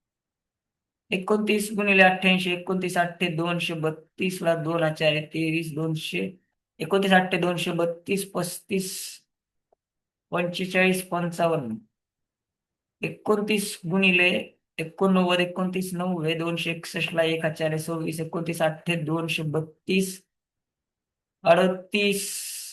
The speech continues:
अठ्ठेचाळीस, अठ्ठावन्न. एकोणतीस गुणिले नव्वद,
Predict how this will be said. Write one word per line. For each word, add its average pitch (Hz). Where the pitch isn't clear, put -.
अठ्ठेचाळीस, 180
अठ्ठावन्न. 165
एकोणतीस 185
गुणिले 175
नव्वद, 170